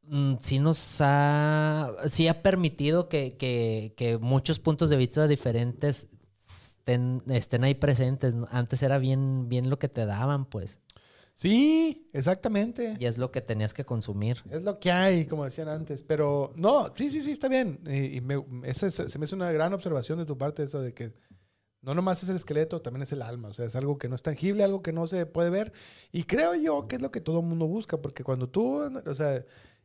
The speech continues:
Speaker 2: yo al menos yo así lo hice, ¿no? Cuando es un podcast y luego, luego a, a escuchar podcast, ¿qué tienen en común? Ah, pues tienen un intro, tienen una despedida, un tema así, un tema así, ponen un, una cortinilla para entrar,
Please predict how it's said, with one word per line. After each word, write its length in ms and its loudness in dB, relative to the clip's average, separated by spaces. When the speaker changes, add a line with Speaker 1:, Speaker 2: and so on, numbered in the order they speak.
Speaker 2:
yo 100 -6
al 60 -4
menos 200 -6
yo 120 0
así 160 -4
lo 140 -4
hice, 220 -8
¿no? 120 -12
Cuando 220 -10
es 100 -14
un 160 -12
podcast 520 -6
y 40 -14
luego, 220 -2
luego 420 -2
a, 100 -12
a 180 -16
escuchar 420 -4
podcast, 240 -6
¿qué 100 -6
tienen 220 -6
en 100 -8
común? 320 -8
Ah, 200 -8
pues 100 -16
tienen 260 -6
un 100 -8
intro, 500 -8
tienen 180 -10
una 80 -8
despedida, 800 -12
un 80 -20
tema 220 -10
así, 260 -6
un 60 -4
tema 220 -10
así, 460 -4
ponen 260 -4
un, 280 -6
una 200 -6
cortinilla 500 -8
para 120 -10
entrar, 300 -6